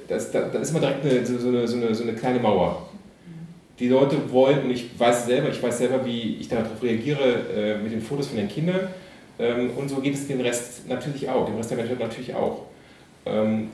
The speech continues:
und deswegen ist das Podcasting für mich in, eine gute Möglichkeit, was zu machen, wo ich keinen störe und wo ich aber sehr authentisches Material bekomme.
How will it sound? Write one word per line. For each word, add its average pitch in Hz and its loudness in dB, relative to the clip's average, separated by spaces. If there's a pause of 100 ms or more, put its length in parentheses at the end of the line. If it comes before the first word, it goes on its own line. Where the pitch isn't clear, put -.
(120)
und 117 0
deswegen 139 0
ist - -6
das - -2
Podcasting 143 0
für - -6
mich 151 0
in, 131 -4 (720)
eine 117 -4
gute 202 4
Möglichkeit, 160 4
was - -2
zu 131 -4
machen, 147 0 (100)
wo 123 0
ich - -4
keinen 170 2 (440)
störe 180 4 (340)
und 131 -6
wo 156 4
ich 151 2
aber 143 4
sehr 143 2
authentisches 147 -2
Material 135 0
bekomme. 87 -4